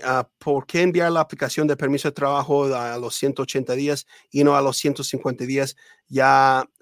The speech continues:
eh, sé si es elegible. Gracias a la respuesta. Bendiciones." Ok, esta persona se refiere a lo de la aplicación de pedir un permiso de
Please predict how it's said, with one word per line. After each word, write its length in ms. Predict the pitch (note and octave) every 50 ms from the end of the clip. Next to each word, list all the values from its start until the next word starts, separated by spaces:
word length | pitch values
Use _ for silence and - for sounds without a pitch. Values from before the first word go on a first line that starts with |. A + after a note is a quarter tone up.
| -
eh, 240 | - C3+ C3 B2 A#2+
sé 400 | - - - C3 B2+ B2 - C3
si 160 | - - C3+
es 140 | B2+ A#2+ -
elegible. 440 | C3 B2 A#2 - - C3+ C3+ C3+ C3
Gracias 360 | C3 B2+ B2 B2 - C#3 C#3
a 20 |
la 60 | C3 A#2+
respuesta. 400 | - A#2 - - C3+ - - C3
Bendiciones." 480 | B2 A#2 A2+ - - C#3 A#2 A#2 B2+
Ok, 160 | D3 C#3 - C#3+ B2 - - - - - _ _ - - -
esta 260 | D3 D3 D#3 - F3+
persona 360 | - F3 D3+ - F3+ E3+ D#3+
se 160 | D3 - E3+ D3
refiere 560 | C#3 B2+ - - D3+ D#3 D3 D3 D3 C#3+ - _ - - - _ _ _
a 840 | - C#3 C3+ C3+ C3 C3 C3 C3 C3 C3 B2+ B2 B2 B2 A#2+ A#2+ -
lo 380 | - B2+ C3 C3+ C3 C3 C3 B2+
de 360 | C3 B2+ B2 A#2+ A#2+ A#2+ A#2+ - _ _ _
la 140 | - C3+ B2+
aplicación 720 | B2 - C3+ C3 - B2 A2+ - - C#3+ C#3+ D3 C#3+ C#3+ -
de 180 | C3 B2 B2 A#2+
pedir 360 | - C3+ B2 B2 C3 D3 D3
un 140 | D3+ D3 C#3+
permiso 600 | - C#3 C3 C3+ C#3+ C#3+ C#3 - D3 C#3 C#3 - -
de 360 | C3+ C3+ C3 B2+ B2+ B2 -